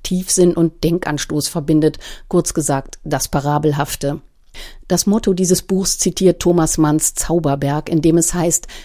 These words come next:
der Mensch solle um der Liebe und Güte willen dem Tode keine Herrschaft einräumen über seine Gedanken. Die lebenspendende Begegnung mit dem anderen Menschen,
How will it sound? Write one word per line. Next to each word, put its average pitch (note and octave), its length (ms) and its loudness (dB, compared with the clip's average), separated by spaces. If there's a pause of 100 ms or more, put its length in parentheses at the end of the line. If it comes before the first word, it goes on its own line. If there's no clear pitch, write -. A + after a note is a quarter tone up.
(140)
der E3 80 2
Mensch D#3+ 320 4
solle D#3+ 400 4 (240)
um G#3+ 240 6
der F#3+ 120 6
Liebe F3 280 2
und E3+ 180 2
Güte D#3+ 340 -2
willen D3+ 300 4
dem C#3+ 180 0
Tode F3+ 300 2
keine D#3+ 320 2
Herrschaft D#3 640 -2
einräumen D3 580 0
über D3 220 0
seine D3 260 0
Gedanken. D#3 800 -2 (720)
Die G3 180 0
lebenspendende F#3+ 880 4
Begegnung D#3 500 2
mit D#3 160 2
dem D#3 120 2
anderen E3 360 4
Menschen, C#3+ 540 0